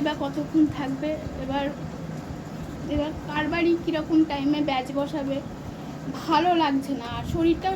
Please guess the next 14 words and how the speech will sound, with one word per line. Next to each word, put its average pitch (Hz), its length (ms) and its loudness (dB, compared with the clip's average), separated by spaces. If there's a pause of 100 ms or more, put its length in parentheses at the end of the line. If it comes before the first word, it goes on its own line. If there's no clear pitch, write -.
ঠিকঠাক 320 420 0 (100)
মতো 311 160 0 (120)
নেই। 302 140 6 (500)
আর 262 160 -6
ছেলেকে 311 400 2 (100)
কখন 262 240 2 (120)
রেডি 294 260 2
করেছি 302 280 2 (100)
আর 269 120 2
একবার 294 220 0 (140)
খাইয়ে 285 400 0
দিলাম, 294 220 2 (200)
কারণ 277 180 0 (100)
ভেবেছিলাম 302 460 4